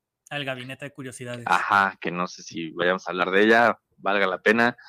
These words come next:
Speaker 1: Pues está
Speaker 2: Este,
Speaker 1: bueno, ¿no?
Speaker 2: la empecé a ver y la verdad me gustó, este, no llevo mucho, pero a lo mejor terminando esa me sigo con la de, <laughs>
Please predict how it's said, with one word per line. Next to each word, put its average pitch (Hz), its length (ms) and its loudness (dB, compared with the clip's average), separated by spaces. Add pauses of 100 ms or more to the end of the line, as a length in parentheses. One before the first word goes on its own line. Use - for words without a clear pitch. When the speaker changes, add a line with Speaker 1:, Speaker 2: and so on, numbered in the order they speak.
(260)
Speaker 1:
Pues 82 120 -12
está 92 380 4
Speaker 2:
Este, 95 300 6
Speaker 1:
bueno, 82 220 -4
¿no? - 920 -4
Speaker 2:
la 110 80 8
empecé 110 320 2
a 135 60 6
ver 156 200 2
y 156 40 -2
la 123 120 0
verdad 110 160 0
me 135 100 -8
gustó, 127 640 0
este, 95 640 -4
no 107 200 -2
llevo 117 280 4
mucho, 139 400 0
pero 92 720 2 (480)
a 92 60 0
lo 95 140 0
mejor 113 380 2
terminando 113 520 4
esa 123 200 2
me 110 140 0
sigo 104 320 2
con - 220 -4
la - 140 -2
de, - 320 -2
<laughs> - 240 -6